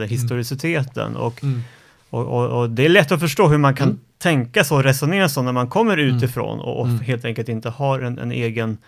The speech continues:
Speaker 2: tydlig sådan tro.
Speaker 1: Mm.
Speaker 2: Men, men, eh,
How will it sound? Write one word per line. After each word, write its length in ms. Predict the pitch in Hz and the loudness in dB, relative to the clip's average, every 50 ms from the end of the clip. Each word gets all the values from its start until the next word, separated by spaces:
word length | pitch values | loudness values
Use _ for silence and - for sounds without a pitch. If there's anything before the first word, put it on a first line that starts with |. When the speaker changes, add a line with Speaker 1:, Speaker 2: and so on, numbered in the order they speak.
| _ _ _ _ _ _ _ _ | _ _ _ _ _ _ _ _
Speaker 2:
tydlig 540 | - 131 117 104 107 110 113 110 110 - _ _ _ _ _ _ _ | -8 -6 -6 -6 -6 -8 -8 -8 -8 -12 _ _ _ _ _ _ _
sådan 500 | _ - - 123 117 113 110 117 117 113 | _ -14 -10 -8 -8 -6 -4 -4 -4 -4
tro. 380 | 117 - 175 170 147 120 113 117 | -4 -4 -2 -2 -2 -2 -4 -6
Speaker 1:
Mm. 400 | 120 - 120 120 117 117 123 123 | -6 -4 -4 -4 -4 -4 -4 -2
Speaker 2:
Men, 200 | 127 127 123 123 - 127 | -2 -2 -2 -4 -4 -4
men, 240 | 123 123 123 123 123 | -2 -2 -2 -2 0
eh, 200 | 120 120 120 113 | 0 0 -2 -2